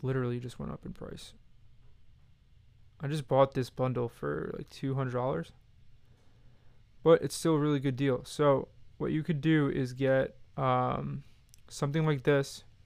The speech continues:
Uh, hundred ninety-nine dollars. You'll get a microphone, a condenser mic. You'll get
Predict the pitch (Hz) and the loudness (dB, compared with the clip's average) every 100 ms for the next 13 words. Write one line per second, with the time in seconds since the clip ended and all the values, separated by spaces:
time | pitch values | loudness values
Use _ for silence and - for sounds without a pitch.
0 | - - - - - - - - - - | -20 -20 -20 -20 -20 -20 -20 -20 -20 -20
1 | - - - 135 131 131 170 165 165 156 | -20 -6 2 4 4 4 2 4 4 4
2 | 156 147 135 131 131 127 - - - - | 4 4 6 6 4 0 -10 -20 -20 -20
3 | - 143 123 135 127 127 139 160 175 170 | -4 -2 2 4 4 2 2 0 2 4
4 | 175 170 - - 135 - 135 147 180 151 | 4 2 -4 -4 -4 0 0 2 2 4
5 | 139 139 - - - - - - - - | 4 2 -6 -18 -18 -20 -20 -20 -20 -20
6 | - - - 139 127 143 139 135 | -20 -12 0 0 4 8 8 6